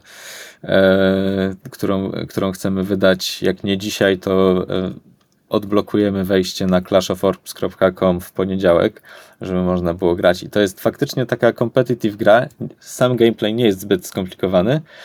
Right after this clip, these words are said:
ale tutaj ta wartość entertainment value przede wszystkim pochodzi z tego, że to jest naprawdę skill-based rozgrywka, gdzie to, czy wygram, zależy tylko i wyłącznie ode mnie i od tego, jakie ruchy zaplanuję.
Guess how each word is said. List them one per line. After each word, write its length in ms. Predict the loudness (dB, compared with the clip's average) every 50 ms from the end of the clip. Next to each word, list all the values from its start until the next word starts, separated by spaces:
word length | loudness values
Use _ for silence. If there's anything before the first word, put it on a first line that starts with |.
| -20 -20 -6 0
ale 180 | 2 4 4 2
tutaj 280 | 2 2 2 2 2
ta 420 | 2 4 6 8 8 8 8 6 4 0
wartość 600 | 2 2 4 4 4 2 -2 -2 -2 -2 -4 -4
entertainment 680 | -2 0 -2 -2 0 _ 2 2 4 4 2 0 0
value 320 | 2 4 4 4 4 2 0
przede 240 | -2 -2 -2 -2 -2
wszystkim 420 | -4 -6 -12 -6 -6 -6 -6 -4
pochodzi 380 | -4 -4 -2 0 0 0 0 -4
z 80 | -2
tego, 280 | 0 0 2 4 2 2
że 140 | 2 -2 -2
to 120 | 2 2
jest 300 | 4 4 2 0 -8 _ _ -20 -20 -20 -20 -20 -20 -20 -20 -20 -20 _ _ _ _ -4
naprawdę 840 | -4 0 2 2 2 2 4 4 6 8 8 8 8 8 6 4 0 _
skill-based 1040 | -16 -16 -16 -14 -8 -2 2 2 2 2 4 4 4 4 4 4 0 -4 -12 -18 -8
rozgrywka, 760 | -4 -4 -4 -4 -2 -2 -2 -2 0 2 4 4 6 4 2 0 -6 _ _ _ _ _ -20 -20 -18
gdzie 460 | -16 -10 -2 0 4 4 4 4 2 0
to, 120 | -2 -4 -2
czy 160 | -2 -2 -2
wygram, 340 | -2 -2 2 2 2 2 2
zależy 300 | 2 2 2 2 0 -2
tylko 280 | -2 -2 0 2 4
i 80 | 2 2
wyłącznie 440 | 4 0 -2 -2 -2 -2 0 0 2
ode 180 | 4 2 2
mnie 220 | 0 0 0 2 2
i 60 | 2
od 100 | 2 0
tego, 200 | -2 -2 2 2
jakie 260 | 2 2 2 0 0
ruchy 220 | 0 0 -2 -2 -2
zaplanuję. 640 | -2 -2 -2 -2 -4 -2 -2 0 0 0 0 -2